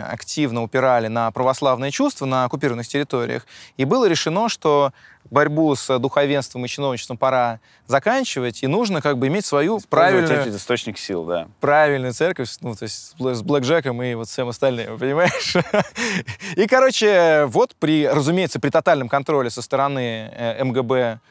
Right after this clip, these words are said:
Speaker 1: слэш Н К В Д, слэш там К Г Б, эта церковь была сформирована. Э, французская церковь, ну, вот в,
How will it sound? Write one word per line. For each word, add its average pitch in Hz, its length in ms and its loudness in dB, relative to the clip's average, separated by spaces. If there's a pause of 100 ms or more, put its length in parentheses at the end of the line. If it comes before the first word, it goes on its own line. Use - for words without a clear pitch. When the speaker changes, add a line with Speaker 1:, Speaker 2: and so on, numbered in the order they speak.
(100)
Speaker 1:
слэш - 300 -2
Н 123 60 -6
К 127 120 -2
В 131 100 2
Д, 127 160 2
слэш 127 280 -2
там 117 120 -4
К 131 100 -6
Г 131 120 0
Б, 240 280 2 (220)
эта 147 220 -4
церковь 165 300 -2
была 135 460 2 (260)
сформирована. 135 800 2 (400)
Э, 127 200 4
французская 170 560 0
церковь, 247 440 0
ну, 135 120 -2
вот 110 100 -10
в, 117 80 -6